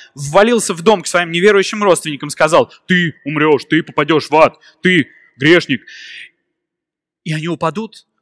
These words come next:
заплачут, скажут: «Господи, нет, забери меня отсюда». Мы же не так себе представляем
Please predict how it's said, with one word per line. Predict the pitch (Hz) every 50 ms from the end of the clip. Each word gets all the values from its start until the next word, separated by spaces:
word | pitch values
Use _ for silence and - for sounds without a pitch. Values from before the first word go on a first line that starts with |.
| _
заплачут, | - - 165 - - 202 202 190 180 - - 147 -
скажут: | - - 156 139 175 156
«Господи, | 165 180 196 175 - - 156 151 - 185
нет, | 208 214 196 180
забери | 170 180 175 208 202 202
меня | 202 196 185 180 180
отсюда». | 180 170 - - 196 - - -
Мы | 160 170 156
же | 156 160
не | 175 165
так | - - - -
себе | - 147 143 127
представляем | - - 123 - - - 135 123 131 139 127 120 110 98 90 82